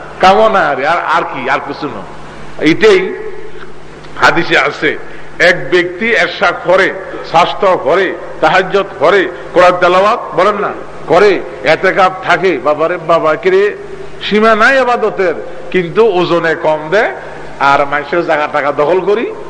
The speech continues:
বলেন না, খা, এতিমের মাল খা।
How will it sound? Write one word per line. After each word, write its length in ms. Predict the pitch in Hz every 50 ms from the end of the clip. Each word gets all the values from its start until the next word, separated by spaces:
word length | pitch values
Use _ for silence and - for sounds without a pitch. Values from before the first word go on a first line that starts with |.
| - - -
বলেন 180 | 202 226 262 269
না, 180 | 262 233 175 - - - - - - - 196 - -
খা, 380 | 185 233 269 269 233 165 - - - - - - -
এতিমের 380 | 175 175 175 190 185 190 185 180
মাল 300 | 170 170 165 165 165 147 -
খা। 160 | 156 151 120